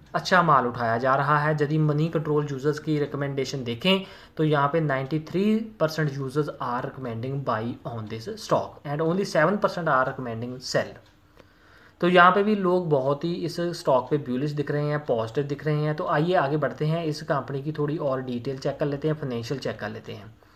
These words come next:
तो सबसे पहले इसका जो क्वार्टरली डेटा है, वो चेक करेंगे। क्वार्टरली बेसिस पे इस कंपनी का रेवेन्यू किस तरह की ग्रोथ शो कर रहा है। यहाँ पे आपको वॉलेटिलिटी देखने को मिल रही है।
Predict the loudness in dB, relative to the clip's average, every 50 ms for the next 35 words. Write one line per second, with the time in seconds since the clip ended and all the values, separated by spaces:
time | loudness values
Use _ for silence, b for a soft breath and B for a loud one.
0 | B B B B B B B B B 0 4 8 8 8 8 8 6 4 4 4
1 | 0 0 -2 -2 0 0 0 0 0 4 4 4 4 2 0 0 0 2 2 2
2 | 2 2 0 0 0 0 -2 -2 -2 -2 -4 -4 -4 -2 -2 0 0 0 0 0
3 | -2 -4 -2 2 2 2 2 0 -2 -2 -2 -2 -2 -4 -4 -6 -4 -2 -2 -2
4 | -2 -4 -4 -4 -4 -4 -4 -8 -6 -4 -2 0 0 0 0 -2 -4 -6 -8 -10
5 | -10 -6 -6 -6 -6 -6 -6 -6 -4 -4 -6 -6 -4 -2 -2 -2 0 0 0 0
6 | 2 2 2 2 2 0 0 0 -2 -2 -2 -2 -2 -4 -4 -4 -6 -6 -6 -4
7 | -4 -4 -4 -4 -6 -6 -4 -4 -2 -2 -2 -2 -2 -2 0 0 0 0 0 0
8 | 2 2 4 6 6 4